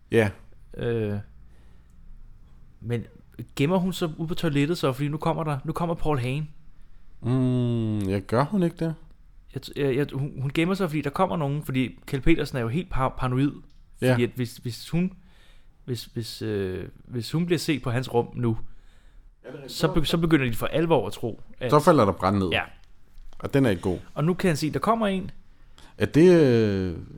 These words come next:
Speaker 1: jeg bare kalder ham sømanden?
Speaker 2: Og Arnolf.
Speaker 1: Arnolf.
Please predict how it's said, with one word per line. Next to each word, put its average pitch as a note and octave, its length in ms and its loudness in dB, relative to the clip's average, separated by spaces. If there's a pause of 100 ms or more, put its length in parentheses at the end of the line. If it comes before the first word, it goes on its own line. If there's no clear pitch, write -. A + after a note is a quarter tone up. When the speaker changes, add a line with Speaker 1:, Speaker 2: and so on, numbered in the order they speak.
(120)
Speaker 1:
jeg G2+ 140 2
bare - 140 0
kalder G2 200 -2
ham E2 100 -2
sømanden? B2+ 460 -2 (1300)
Speaker 2:
Og A2 280 -2
Arnolf. E3+ 360 0 (180)
Speaker 1:
Arnolf. D3+ 520 6